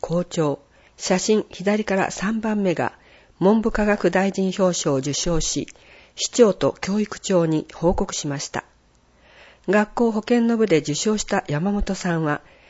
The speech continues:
身に余る光栄、一番の幸せは健康でいることで、そのためには健康な歯が必要。それに携われたことが嬉しいと、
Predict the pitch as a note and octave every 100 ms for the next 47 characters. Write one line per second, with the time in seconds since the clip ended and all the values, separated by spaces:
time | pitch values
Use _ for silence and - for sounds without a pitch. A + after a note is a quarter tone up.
0 | - _ - F3 G3 G3+ G3 F#3 C#3 -
1 | D#3 E3 E3 - _ _ - - E3 -
2 | A3+ A3 D#3+ C3 - F3 F3+ - D#3 C#3
3 | - - G#3+ - G#3+ G3 - G3 F#3 C3+
4 | - C#3 A2 - _ _ _ _ _ _
5 | _ - E3+ F3+ F3+ E3 D3 C#3 - -
6 | F3+ A#3 A3+ A3 G#3 F#3+ D3+ B2+ - F3+
7 | D#3+ D3 - _ _ _ _ _ _ -
8 | - G#3 G3+ F#3+ - - F3 F3+ G#3+ G#3
9 | G3 F3+ E3 F#3+ D3+ - D3 F3+ - F#3
10 | D3+ C3+ -